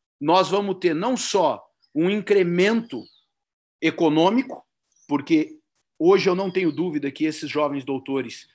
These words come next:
são uma alternativa, e principalmente pós-pandemia, aonde tá se rediscutindo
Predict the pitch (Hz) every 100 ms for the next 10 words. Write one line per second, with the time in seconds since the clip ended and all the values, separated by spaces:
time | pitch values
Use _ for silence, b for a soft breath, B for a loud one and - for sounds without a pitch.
0 | b b b - - 233 262 214 190 -
1 | 170 151 135 - 190 220 185 - 247 -
2 | - 180 170 170 - - 170 - 190 185
3 | 170 160 160 131 101 _ _ _ - 156
4 | 190 180 - 180 - 165 160 247 180 214
5 | - 233 - - 196 180 127 110